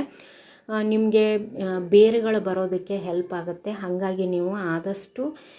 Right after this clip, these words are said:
ಈ ರೀತಿಯಾಗಿ ಮಣ್ಣನ್ನು ಹಾಕ್ಕೊಳ್ಳಿ. ಆ, ಒಂದು ಸ್ವಲ್ಪ ಜಾಗ ಬಿಟ್ಕೊಳ್ಳಿ ಮೇಲೆ, ಮತ್ತೆ ಮಣ್ಣು ಹಾಕೋಕ್ಕೆ ನಿಮಗೆ ಸ್ಪೇಸ್ ಬೇಕು. ಹಾಗಾಗಿ ಈಗ ನೋಡಿ, ಇದು ಮಾವಿನ ಶುಂಠಿ,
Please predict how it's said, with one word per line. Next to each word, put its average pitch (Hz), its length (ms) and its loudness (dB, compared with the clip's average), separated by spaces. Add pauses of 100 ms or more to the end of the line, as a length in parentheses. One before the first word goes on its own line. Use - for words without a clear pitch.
(200)
ಈ 208 140 4
ರೀತಿಯಾಗಿ 202 520 0
ಮಣ್ಣನ್ನು 180 500 -2
ಹಾಕ್ಕೊಳ್ಳಿ. 170 600 -4 (680)
ಆ, 214 40 -4
ಒಂದು 214 240 -2
ಸ್ವಲ್ಪ 220 300 2
ಜಾಗ 190 400 0
ಬಿಟ್ಕೊಳ್ಳಿ 196 460 2
ಮೇಲೆ, 175 640 -4
ಮತ್ತೆ 190 340 -6
ಮಣ್ಣು 202 320 -2
ಹಾಕೋಕ್ಕೆ 190 540 -6
ನಿಮಗೆ 190 360 -2
ಸ್ಪೇಸ್ 185 520 -2
ಬೇಕು. 175 360 -2 (220)
ಹಾಗಾಗಿ 185 600 -4 (600)
ಈಗ 202 180 -4
ನೋಡಿ, 190 460 -2 (140)
ಇದು 214 240 2
ಮಾವಿನ 196 400 2
ಶುಂಠಿ, 165 520 -4